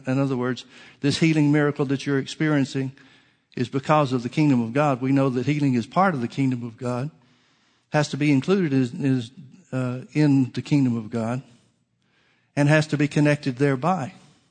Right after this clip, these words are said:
But it has to mean something specific. Well, what does it mean? And if it did mean something specific, but the Bible doesn't give us record of what it means,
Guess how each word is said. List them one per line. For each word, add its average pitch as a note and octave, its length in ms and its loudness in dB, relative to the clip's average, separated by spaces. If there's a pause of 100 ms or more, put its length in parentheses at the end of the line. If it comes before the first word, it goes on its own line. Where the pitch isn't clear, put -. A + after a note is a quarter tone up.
(1160)
But E3 120 2
it E3 60 4
has F#3+ 220 2
to - 80 -6
mean E3+ 180 4
something D#3+ 340 0
specific. - 600 -6 (640)
Well, D#3 120 -2
what G3 260 0
does E3 260 4
it F3+ 160 0
mean? F3+ 440 2 (1040)
And D#3+ 120 2
if F3 120 2
it D#3+ 120 0
did A#3+ 220 0
mean F#3 160 4
something E3 320 2
specific, E3+ 500 -2
but D#3 140 -4
the D#3 60 -8
Bible F3 280 2
doesn't D#3+ 220 0
give D#3 160 -2
us C3 100 -6
record D#3+ 300 -2
of A#2+ 80 -10
what D#3 160 -2
it B2+ 100 -4
means, D3+ 480 0